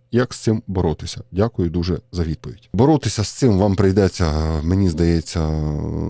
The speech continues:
трішки часу. Мені здається, що людина, яка хоче бути з Богом,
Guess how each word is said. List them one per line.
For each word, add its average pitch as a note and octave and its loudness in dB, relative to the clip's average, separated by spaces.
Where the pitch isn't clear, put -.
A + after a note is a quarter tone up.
трішки - 0
часу. E3 -4
Мені G2+ 4
здається, G2 2
що - -2
людина, F2+ 2
яка D#2+ 0
хоче - -2
бути E2 -6
з D2+ -6
Богом, A2 -2